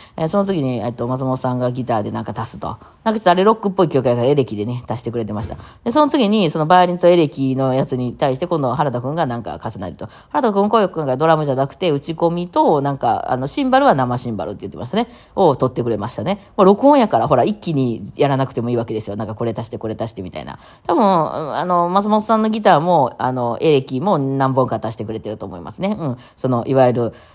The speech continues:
えっと、なんていう、後ろでコード的な弾いてる人と、あの、ギョイーンっていう、その、なんていうの、あの、ソロギターみたいなやってる人とね。そうそう。で、最後に、えっと、ツッツが、シンセ的な、あの、キーボード的なのをバーっと入れてもらって。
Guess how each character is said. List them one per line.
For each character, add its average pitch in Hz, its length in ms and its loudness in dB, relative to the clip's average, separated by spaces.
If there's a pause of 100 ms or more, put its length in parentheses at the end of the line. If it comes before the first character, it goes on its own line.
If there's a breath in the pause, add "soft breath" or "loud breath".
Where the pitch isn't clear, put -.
(140)
え 127 140 -2
っ 117 60 -2
と、 110 360 -2
な 117 140 -6
ん - 20 -8
て 131 80 -10
い 123 40 -6
う、 135 40 -6
後 139 140 -4
ろ 131 100 0
で 107 100 -4
コ 139 160 2
ー 131 40 4
ド 127 80 2
的 127 180 -2
な 123 100 0
弾 135 100 -4
い 120 60 -2
て 127 80 2
る 127 60 2
人 131 140 -4
と、 214 320 4
あ 123 60 -2
の、 120 80 -2
ギ 120 140 -2
ョ 120 40 -2
イ 131 320 -2
ー 131 40 -4
ン - 20 -6
っ - 20 -6
て 139 80 2
い 131 40 8
う、 117 40 -2
そ 120 160 0
の、 120 280 -4
な 120 120 -4
ん 107 60 -8
て 113 80 -10
い - 20 -8
う - 20 -8
の、 113 220 -10
あ 110 140 -8
の、 110 160 -8 (180 soft breath)
ソ - 160 2
ロ 120 140 4
ギ 117 100 -2
タ 107 120 0
ー 101 80 0
み 110 60 -4
た 120 100 -2
い - 20 -2
な 110 60 -4
や 113 80 -4
っ 110 40 -10
て 123 80 -4
る 117 40 -2
人 107 120 -6
と - 80 -12
ね。 147 220 -8
そ - 160 -8
う - 40 -10
そ - 120 -10
う。 - 40 -16 (240 loud breath)
で、 269 80 2
最 349 200 4
後 269 80 6
に、 269 200 0 (240)
え 139 60 2
っ 127 60 -2
と、 117 480 0 (180)
ツ 143 120 -4
ッ - 40 -2
ツ - 140 -10
が、 110 200 0 (800 loud breath)
シ - 220 -2
ン - 60 0
セ 110 160 -4
的 120 180 -4
な、 110 240 -4
あ 120 140 -4
の、 110 240 -4
キ 131 180 2
ー - 20 0
ボ 120 100 2
ー - 20 4
ド 113 120 0
的 113 200 -6
な 104 100 -2
の 107 60 -4
を 113 40 -4
バ 113 280 0
ー 113 40 -4
っ 104 40 -8
と 104 80 -8
入 110 60 0
れ 117 100 -2
て 113 80 -8
も 110 80 -4
ら 82 60 -4
っ - 60 -10
て。 - 240 -12